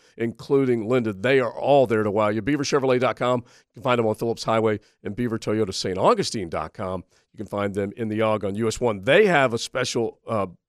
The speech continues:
golf event coming up that I'll be telling you about that hopefully you can get involved with, Beaver Toyota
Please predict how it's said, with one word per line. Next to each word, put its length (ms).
golf 440
event 380
coming 260
up 140
that 80
I'll 80
be 80
telling 260
you 60
about 220
that 100
hopefully 260
you 80
can 80
get 120
involved 300
with, 200
Beaver 180
Toyota 380